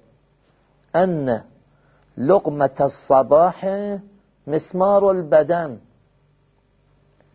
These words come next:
تأکیداً و تحقیقاً یک لقمه غذا یا ریز مغذیه با همهٔ اون خصوصیاتی که قبل گفتم،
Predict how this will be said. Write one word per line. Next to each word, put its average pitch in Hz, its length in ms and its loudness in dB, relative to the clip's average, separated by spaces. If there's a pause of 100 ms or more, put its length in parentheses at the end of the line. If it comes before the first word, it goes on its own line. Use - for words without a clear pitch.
(420)
تأکیداً 143 760 -2
و 170 40 -2
تحقیقاً 143 720 -4 (1000)
یک 175 440 -2
لقمه 143 680 0 (260)
غذا 135 540 2 (120)
یا 135 300 0
ریز 131 360 -4
مغذیه 135 800 -4 (260)
با 131 100 4
همهٔ 156 220 -6
اون 170 160 -2
خصوصیاتی 135 680 -4
که 139 120 -4
قبل 135 320 -2
گفتم، 135 440 -6